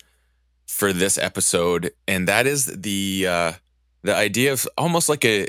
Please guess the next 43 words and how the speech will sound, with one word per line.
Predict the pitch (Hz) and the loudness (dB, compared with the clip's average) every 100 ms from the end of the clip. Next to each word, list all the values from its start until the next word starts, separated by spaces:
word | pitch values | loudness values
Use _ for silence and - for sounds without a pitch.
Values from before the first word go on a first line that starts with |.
| - | -6
it's | - | -2
a | 113 | 0
New | 123 | 2
Year's | 139 131 107 | 2 2 2
resolution. | 107 92 90 90 - 80 | 2 2 0 0 0 -2
And | 82 | 0
that's | 90 - | 0 0
why | 90 85 | 2 2
I | |
wanted | 82 80 80 76 | 2 0 0 -2
to | - 73 - | -2 -2 -2
sort | - 87 80 | -2 0 0
of | 76 | -2
bring | - 87 87 82 | -4 -2 -2 -2
Luke | 85 85 | -4 -4
on | 69 80 85 | -2 -2 -4
to | 82 | -6
discuss | 76 - 78 80 | -4 -2 -2 -2
this. | - 69 - - - - - | -2 -2 -4 -8 -18 -18 -10
'Cause, | - 110 | -4 2
you | |
know, | 135 135 | 2 2
a, | 117 - | 2 0
a | 101 101 | 2 4
lot | 139 | 4
of | 143 | 2
people, | 139 131 101 | 0 0 0
they, | 92 92 85 | 2 2 2
they | 69 | 0
like | 85 85 113 | 0 0 0
to | 107 | -2
start | - 104 98 | 0 0 0
the | 95 | -2
new | 92 | 0
year | 95 95 90 87 - - - | 0 2 2 0 -4 -20 -8
with | 101 | -4
losing | 98 98 120 131 | -2 0 2 0
some | 123 110 98 | 0 0 2
weight. | 87 98 - - | 2 0 -2 -4
It's | - | -4
a | 80 | -2
very | 101 110 123 | 0 0 0
common | - - 95 110 101 87 85 | -4 -2 0 2 2 0 -4